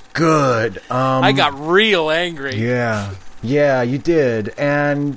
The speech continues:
Speaker 1: now nobody will ever hear it.
Speaker 2: Now I'm angry for a different reason.
Speaker 1: So, yeah.
Speaker 2: Tell him, Steve. Tell him what we're gonna do instead.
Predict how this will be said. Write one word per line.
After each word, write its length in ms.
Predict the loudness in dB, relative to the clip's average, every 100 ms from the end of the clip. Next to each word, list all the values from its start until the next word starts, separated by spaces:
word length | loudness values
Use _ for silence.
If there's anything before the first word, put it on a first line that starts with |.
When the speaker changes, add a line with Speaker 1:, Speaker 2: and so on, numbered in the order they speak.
| -6
Speaker 1:
now 460 | -4 0 2 2 2
nobody 440 | 2 2 2 0
will 220 | 0 0
ever 300 | 0 2 0
hear 320 | 0 0 0
it. 140 | -2 -6 -14 -20 -20 -20 -20 -20 -20 -4
Speaker 2:
Now 160 | 0 0
I'm 160 | 2
angry 260 | 0 0 -4
for 200 | 0 -2
a 40 |
different 440 | 2 2 2 -2 -6
reason. 340 | -6 -6 -4
Speaker 1:
So, 640 | -2 2 2 4 2 0 -2
yeah. 380 | 0 2 2 0
Speaker 2:
Tell 320 | 0 2 2 -2
him, 120 | -6
Steve. 520 | -12 -4 -2 -2 -6
Tell 260 | 4 4 4
him 60 | 0
what 180 | -2
we're 100 | -4 -2
gonna 200 | -2 -2
do 260 | -4 -4
instead. 560 | -4 -8 -4 0 0